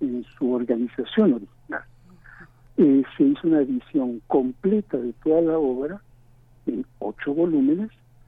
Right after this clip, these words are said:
y ahora entonces tenemos el volumen uno, que es el verdaderamente nuevo, completamente nuevo, el faltante,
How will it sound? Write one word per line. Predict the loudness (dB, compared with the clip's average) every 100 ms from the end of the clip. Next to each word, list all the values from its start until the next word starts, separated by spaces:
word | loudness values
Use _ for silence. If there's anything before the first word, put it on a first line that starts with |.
| -20 -20 -18 0
y | 2
ahora | 4 2 -2
entonces | -6 -6 -6 -6 -10 -8
tenemos | -6 -4 -4 -6 -14 -8
el | -8
volumen | -6 -6 -2 0 -2 0
uno, | 0 2 -2 -4
que | -12
es | -8
el | -8 -8 -12
verdaderamente | -10 -4 -4 -2 -4 -2 0
nuevo, | 2 2 0 -6
completamente | -8 -12 -6 -6 -6 -12 -6
nuevo, | 0 2 2
el | -4
faltante, | -8 -8 -6 -2 -2 -4 -6 -10